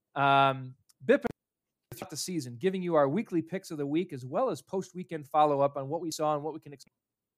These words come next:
So if you wanna be more informed than the other guys, continue to follow us here on A Bowl Full of Chips.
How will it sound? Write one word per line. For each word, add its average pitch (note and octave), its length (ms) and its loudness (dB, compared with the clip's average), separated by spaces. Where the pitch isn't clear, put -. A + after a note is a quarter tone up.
So - 120 -4
if D3+ 80 -2
you D4 100 2
wanna A#3+ 200 2
be F3 120 -2
more D#3 300 2
informed G3 420 -6
than E3+ 100 -6
the D#3 120 -2
other F#3 180 0
guys, G3 340 2
continue B3 420 -10
to F3 60 -8
follow E3 280 4
us C#3+ 100 -4
here D#3 160 -2
on C#3 60 0
A C3 60 -2
Bowl C3+ 260 -8
Full B2+ 140 -14
of A#2 80 -14
Chips. - 480 -10